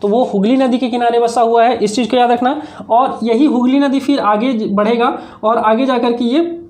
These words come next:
बंगाल की खाड़ी में चला जाता है। और ये जो भागीरथी है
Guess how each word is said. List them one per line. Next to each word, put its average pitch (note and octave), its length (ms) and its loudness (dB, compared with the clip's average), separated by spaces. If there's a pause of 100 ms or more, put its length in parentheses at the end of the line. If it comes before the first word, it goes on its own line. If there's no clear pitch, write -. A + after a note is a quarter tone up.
(180)
बंगाल G#3+ 320 2
की A3 100 -4
खाड़ी G#3+ 240 2
में C4 300 -2
चला A#3+ 280 0
जाता A3+ 240 2
है। B3+ 200 0 (440)
और A#3 140 2
ये C4 180 4
जो D#4 120 2
भागीरथी A3+ 640 2
है E3+ 140 0